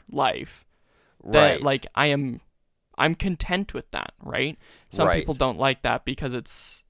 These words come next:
Speaker 1: they, they want, like, a, a decision. They're like, "No,
Speaker 2: Right.
Speaker 1: you have to make a, a decision on every little tiny thing." Right?
Speaker 2: Right. Right, which, which I think I'm in the same camp as you, that you don't have to, you know, um, you don't have to.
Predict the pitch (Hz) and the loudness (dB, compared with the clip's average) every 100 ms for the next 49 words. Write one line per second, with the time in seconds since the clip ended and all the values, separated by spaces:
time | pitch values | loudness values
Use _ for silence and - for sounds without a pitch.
0 | _ _ - 147 - 143 143 139 143 139 | _ _ 2 2 6 4 4 4 2 2
1 | 135 120 123 127 110 - 135 135 127 - | 0 0 2 2 0 -2 -2 0 -2 0
2 | 147 117 82 - - _ - 127 127 202 | 0 0 -8 -12 -20 _ -6 -2 0 4
3 | 143 123 131 135 135 160 151 139 139 139 | 2 2 -2 -2 -2 -2 -2 0 0 -2
4 | - - 135 139 - 143 139 131 110 - | -4 -6 -4 -6 -4 -4 -2 -4 -6 0
5 | 143 131 147 135 135 - 131 123 - 117 | 0 0 -4 -2 -6 -6 -8 -10 -10 -12
6 | - _ _ _ _ _ - 76 101 90 | -12 _ _ _ _ _ -12 -2 0 0
7 | - _ _ _ _ _ 113 127 113 135 | -4 _ _ _ _ _ 0 2 2 2
8 | 135 - - 131 127 - 135 185 160 131 | 0 -4 -4 -2 -2 0 -2 0 0 0
9 | 127 110 - 117 - 107 107 110 117 82 | -2 -4 -6 -8 -6 -4 -4 -4 -8 -8
10 | 82 80 85 - 95 90 - _ 110 113 | -10 -10 -12 -6 -2 -2 -4 _ -4 2
11 | 127 117 98 82 - - 80 101 110 _ | 2 2 -4 -6 -6 -12 -10 -10 -12 _
12 | _ 101 90 90 95 - _ - 92 90 | _ -6 -4 -4 -6 -12 _ -6 -2 -2
13 | 82 80 76 _ _ _ _ 107 101 107 | -4 -10 -18 _ _ _ _ -10 -2 0
14 | 107 - 101 104 - - 101 92 92 | 0 -2 -4 -4 -4 -12 -8 -8 -8